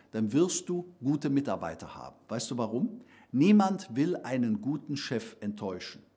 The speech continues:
Wenn du als Angestellter eine herausragende Arbeit leistest, wird dein Chef dich nicht enttäuschen wollen, wenn er halbwegs klar denken kann. Und wenn er das nicht kann, dann brauchst du eine andere Firma.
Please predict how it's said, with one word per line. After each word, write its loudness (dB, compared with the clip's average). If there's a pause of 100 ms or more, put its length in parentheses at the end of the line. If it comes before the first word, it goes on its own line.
(800)
Wenn 6
du 10
als 2
Angestellter 2
eine -2
herausragende 2
Arbeit 0
leistest, -2 (200)
wird 4
dein 4
Chef 2
dich 4
nicht 0
enttäuschen -2
wollen, -4 (220)
wenn 2
er 4
halbwegs 4
klar 2
denken 0
kann. 0
Und 4
wenn 4
er 2
das 0
nicht 4
kann, 0
dann 0
brauchst 0
du -4
eine 2
andere 2
Firma. -4